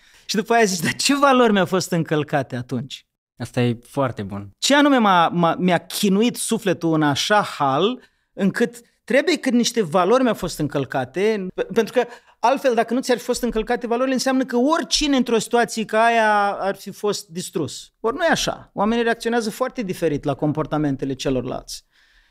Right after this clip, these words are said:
Speaker 1: Și mai întreabă-te ceva. „Ce parteneriate sau proiecte am făcut eu în trecut care au fost super mega tari, măcar pe o porțiune?” Primele două luni, primele trei luni, tot proiectul. Că iarăși, nu te-ai născut ieri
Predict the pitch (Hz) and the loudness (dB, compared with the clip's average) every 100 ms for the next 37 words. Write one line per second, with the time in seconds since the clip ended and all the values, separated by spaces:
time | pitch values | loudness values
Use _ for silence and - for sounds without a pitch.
0 | _ - 180 185 208 226 175 147 - 131 | _ -6 -4 -2 0 -2 -4 -8 -6 -6
1 | - _ _ _ _ _ _ _ _ _ | -6 _ _ _ _ _ _ _ _ _
2 | _ _ - - 320 - 262 208 - 185 | _ _ -4 -4 -4 0 0 0 -4 -4
3 | 170 185 190 190 - 165 - 151 156 170 | 0 -2 -2 -4 -2 -4 -2 0 0 0
4 | 175 156 131 143 165 - 165 143 131 127 | -2 -2 -2 -4 -6 -2 -2 0 -2 -4
5 | - 151 151 135 - 156 - 151 151 135 | -2 -2 -2 -4 -8 -10 -4 -2 0 0
6 | 131 139 151 147 147 156 147 127 127 - | -2 -2 -4 -4 -4 -6 -6 -8 -8 -10
7 | 123 - _ _ _ _ _ _ _ _ | -16 -18 _ _ _ _ _ _ _ _
8 | _ - 147 143 135 120 139 127 151 151 | _ -2 0 2 0 0 0 0 0 0
9 | 113 - 113 113 113 - 127 139 151 - | -2 -6 -6 -6 -6 -2 0 2 0 -2
10 | 123 - 131 131 160 - - - _ _ | -6 -8 -4 -2 -2 -4 -14 -20 _ _
11 | _ _ _ - 302 330 170 214 - 262 | _ _ _ -6 0 0 0 -2 -2 0
12 | 208 - - - 147 151 143 117 - _ | 0 -2 -4 -6 -2 0 0 -2 -10 _